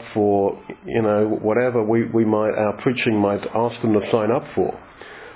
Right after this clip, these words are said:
But there is a hole, I would say, actually in every heart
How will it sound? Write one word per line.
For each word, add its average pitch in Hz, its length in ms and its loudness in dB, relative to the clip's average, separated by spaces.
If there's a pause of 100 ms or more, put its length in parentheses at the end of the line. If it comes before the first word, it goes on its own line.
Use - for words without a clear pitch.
(160)
But 135 200 2
there 147 140 4
is 151 140 4
a 139 120 4
hole, 135 640 0 (680)
I 113 160 0
would 104 160 -2 (160)
say, 104 200 4 (200)
actually 123 400 2
in 113 80 2 (100)
every 143 320 2
heart 92 400 -4